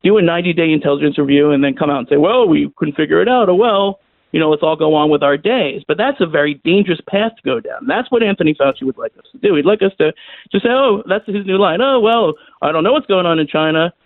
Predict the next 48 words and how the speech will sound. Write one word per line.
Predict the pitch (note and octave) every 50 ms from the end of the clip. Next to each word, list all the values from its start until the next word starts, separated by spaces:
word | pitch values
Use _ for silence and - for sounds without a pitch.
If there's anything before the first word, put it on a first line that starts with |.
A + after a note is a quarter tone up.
| _ _ _ -
uh, | - E3+ E3+ E3+ E3+ E3
but, | E3 F#3 F#3 F3+ F3+ F3+ F#3 F3+
you | F#3 B3 A#3+
know, | F3 E3+
we're | E3 E3 E3
ne-, | D#3+ E3 E3 E3 D#3 D#3
we're | D3+ D#3+
never | E3+ E3 D3+
gonna | D#3+ D3+
find | D3 F3 D#3 D#3+
out, | G#3 B3+ B3 -
so | - E3
what | D#3 D3+
are |
you | D3+ D3
gonna | D3+ D3+ D3+
do?" | D3 F3+ A#3 A#3+ G#3+ F3+ F#3 F#3+ _ _ _ _ _ _ _ _ -
Uh, | F#3 F3+ F3+ F#3 F#3 F#3 _ -
but | A#3 A3+ A3+
that's | - A3+ B3 A#3 -
the | A3 A3
problem, | - B3+ C#4 E4 E4+ A#3 - - - _ _ -
is | E3
that | D#3+ F3 E3
we | D#3 E3
don't | E3 E3 D#3+
know | D3 D3+
what's | D3 C#3 -
going | - C#3+ C#3+ C#3
on | C3+ C3+
in | C3 -
China. | C3+ B2+ B2 B2
Why | C#3 D#3 F#3 G#3 A3+ B3+
was | C4 A#3 A3 A#3 A3+ -
he | G3+ G3 G3 G3+ G3
funding | - G#3+ B3+ D4 D4+ B3+ F#3+
these | D#3 D#3 D3+ -
labs | D3+ C#3+ C#3 C#3+ - -
if | - -
we | - -
can't | - D3 C#3+ C3+ - _ _ _ -
know | C3+ C#3
what's | C#3 C#3 C#3
going | - C#3+ C3+ C3 C3 C3+
on | B2+ A#2+
inside | B2 C3 - - E3 F3 F#3 D#3+
them? | C3+ C3+ C#3+
That | D#3+ G3+ A#3